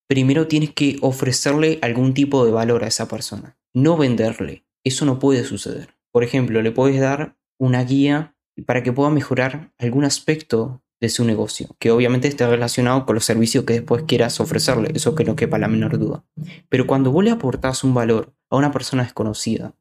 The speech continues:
va a decir, "Guau, qué increíble persona", porque nadie me ha ofrecido ningún tipo de valor cuando me conoce.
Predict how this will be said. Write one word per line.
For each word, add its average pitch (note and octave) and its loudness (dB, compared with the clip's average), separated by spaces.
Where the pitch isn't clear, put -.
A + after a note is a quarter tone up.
va B2+ 0
a B2+ 2
decir, C3 -2
"Guau, F3 2
qué C#3+ -2
increíble C#3 4
persona", - -4
porque A#2 -2
nadie B2+ -2
me A#2 0
ha A#2 0
ofrecido A#2 -2
ningún A#2 2
tipo A2+ 2
de A2 2
valor A#2+ 0
cuando A2 -2
me G#2 -2
conoce. G2+ -6